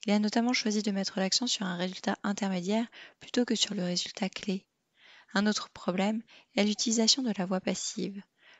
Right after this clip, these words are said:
L'utilisation de la voix active est vraiment recommandée pour donner une idée claire de ce que fait le papier. Dernier point, mais non le moindre, ce résumé est trop long, cent soixante-dix-neuf mots. Il peut être ramené à moins de cent cinquante mots,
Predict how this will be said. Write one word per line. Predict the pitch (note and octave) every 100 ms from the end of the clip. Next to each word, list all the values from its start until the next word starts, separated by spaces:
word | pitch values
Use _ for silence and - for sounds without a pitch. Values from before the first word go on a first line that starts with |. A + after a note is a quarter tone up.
| _
L'utilisation | G#3+ B3+ B3+ C4 A#3+ C4
de | A3
la | F3+
voix | F#3+ G3+
active | - - A#3+
est | - -
vraiment | G3 F#3+
recommandée | G#3 G3+ F3+ F3+ G#3+ - - - -
pour | G#3+
donner | A#3 A#3
une | A#3+
idée | A3 - G3+
claire | - G3+ G3+ F#3+
de | G3+
ce | - -
que | -
fait | - - G3
le |
papier. | - F3 - - F3+ F#3 _ _ _ - - _ -
Dernier | A3+ A#3 A#3
point, | - A3+ A3+ - _ _ G3+
mais | F#3
non | F#3 F#3+
le | F#3
moindre, | F#3+ G#3+ G#3+ - - - - - - _ _ _ -
ce | - -
résumé | A#3+ A#3+ A#3 A3 G#3+ -
est | G#3+
trop | - F3+ F3
long, | E3+ F3 -
cent | - -
soixante-dix-neuf | G#3 G#3 G3 F#3 G3 F#3 F3+ -
mots. | F3 F#3 _ _ _ _ _
Il | A3+
peut | A3+
être | A3+ - G#3
ramené | G#3+ G3 G3+ G3+ -
à | G3+
moins | G#3 G#3
de | G3
cent | G3
cinquante | F#3+ F#3+ - F#3 -
mots, | E3